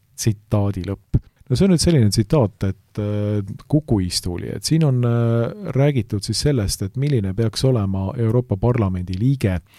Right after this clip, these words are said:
Ta peaks olema rangelt just nimelt Euroopa huve. Me, äh, võtame nüüd, äh, selle mõiste hetkeks lahti või, või, või istume maha või hingame korra sügavalt sisse, et mida tähendab Euroopa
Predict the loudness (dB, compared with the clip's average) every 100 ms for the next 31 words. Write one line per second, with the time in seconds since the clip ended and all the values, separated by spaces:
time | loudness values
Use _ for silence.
0 | -20 -20 -10 -2 0 2 2 2 -2 -4
1 | 2 2 2 -2 0 0 2 0 -2 _
2 | 4 6 6 4 4 4 0 _ _ -4
3 | -4 -6 _ -2 0 0 -8 -14 _ _
4 | -8 -8 -8 -8 -10 -8 -8 -2 0 2
5 | 0 -2 -2 -4 -8 -10 -10 -10 -10 -10
6 | -4 0 0 -2 -6 -12 0 2 2 0
7 | 0 -2 -6 -2 -2 -2 -6 -6 -6 -6
8 | -4 -2 0 0 0 0 0 0 -4 0
9 | 0 2 -2 -6 -6 0 0 0 -4 -6
10 | -6 -6 -4 -2 2 2 2 0 2 4
11 | 4 4 4 4 0